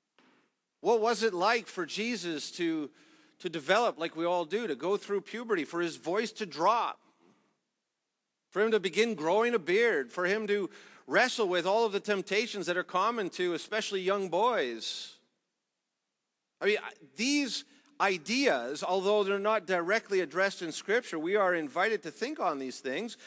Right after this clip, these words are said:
Uh, the very doctrine of the incarnation, which says that Jesus is fully human, that everything that makes you and me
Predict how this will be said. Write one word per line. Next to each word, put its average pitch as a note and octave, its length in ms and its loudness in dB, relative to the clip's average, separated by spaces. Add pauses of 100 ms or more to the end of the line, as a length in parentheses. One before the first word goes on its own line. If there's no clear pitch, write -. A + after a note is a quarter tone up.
(220)
Uh, G3 180 4
the F3+ 140 -4
very G#3+ 380 2 (1040)
doctrine A#3 560 2
of E3+ 140 -2
the F#3+ 140 2
incarnation, F#3+ 800 0
which E3 260 -4
says F#3 240 0
that D#3+ 140 -2
Jesus F3+ 520 -4
is D3 120 -6
fully D#3 320 -4
human, F#3 360 -4
that C3+ 100 -4
everything F3 400 -4
that E3+ 100 -2
makes D#3+ 320 -4
you F3+ 140 -2
and E3 140 -2
me F3+ 340 0